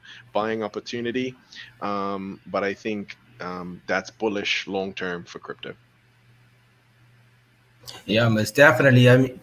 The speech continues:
Speaker 2: <clears throat> I'm not sure how long our viewers have been following crypto, but we definitely had seen in the past where we had some shady exchanges. Mt. Gox was one of 'em, where people had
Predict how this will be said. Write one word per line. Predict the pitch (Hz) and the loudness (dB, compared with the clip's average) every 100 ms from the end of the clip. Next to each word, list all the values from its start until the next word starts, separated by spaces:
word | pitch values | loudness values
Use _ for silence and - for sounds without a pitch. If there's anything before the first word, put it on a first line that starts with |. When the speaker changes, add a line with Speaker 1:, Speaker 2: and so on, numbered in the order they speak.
| _ | _
Speaker 2:
<clears throat> | - | 2
I'm | 185 | 6
not | 185 160 | 8 6
sure | 165 143 | 6 8
how | 143 | 8
long | 143 143 139 | 8 6 8
our | 135 123 | 6 6
viewers | 123 139 131 120 | 4 2 4 4
have | 117 | 4
been | 113 107 | 2 0
following | - 147 135 120 110 | 0 4 6 4 4
crypto, | 110 107 - 107 104 101 101 - | 2 -2 -2 -4 -2 -4 -6 -2
but | 104 98 | 2 4
we | 110 | 2
definitely | 101 135 135 139 123 | 4 4 6 4 2
had | 123 117 | 2 2
seen | - 120 117 110 110 | -2 2 2 4 0
in | 107 | 0
the | 104 | -4
past | - 113 107 101 - | 2 4 4 2 -2
where | 104 101 | -6 -4
we | 104 | -2
had | 104 101 | -4 -4
some | 95 92 | -6 -8
shady | - 123 120 117 | 0 4 6 6
exchanges. | 113 107 - 101 98 98 95 95 - | 4 0 -6 -2 0 -2 -4 -10 0
Mt. | 113 117 | 4 4
Gox | 113 107 101 - | 4 0 0 -4
was | 104 92 | -10 -6
one | 95 101 95 | 2 4 4
of | 92 | 0
'em, | 92 92 | -2 -6
where | 92 | -6
people | - 113 107 104 | -2 0 0 2
had | 101 98 | 4 4